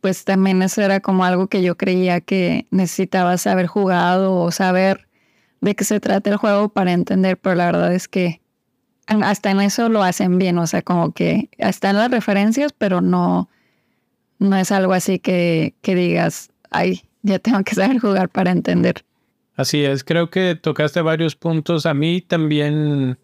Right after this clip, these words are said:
Speaker 2: me pareció que la película tiene un balance bastante bueno entre humor, aventura,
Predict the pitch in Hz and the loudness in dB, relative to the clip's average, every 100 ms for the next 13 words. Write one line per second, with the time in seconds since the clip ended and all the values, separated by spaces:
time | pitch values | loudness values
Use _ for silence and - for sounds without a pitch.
0 | _ 151 143 135 139 135 131 156 143 147 | _ -2 -2 0 0 0 -2 -2 0 0
1 | 170 180 _ _ _ _ 143 131 127 120 | -2 -8 _ _ _ _ 0 0 0 -2
2 | 135 135 151 143 147 143 147 156 165 143 | -2 -2 -2 -2 0 0 0 -2 -2 0
3 | 143 151 151 143 131 131 147 175 208 190 | 0 -2 -2 -2 0 0 0 -2 -2 -2
4 | 160 - 170 180 170 170 175 175 139 - | -2 -2 -2 -2 0 0 0 0 -2 -2
5 | 135 127 156 156 139 147 160 175 180 - | -2 -2 -2 -2 0 0 0 -2 -6 -12
6 | _ _ _ _ _ 131 131 123 - 147 | _ _ _ _ _ -2 0 -2 -2 -2
7 | 160 165 165 170 | 0 2 0 -2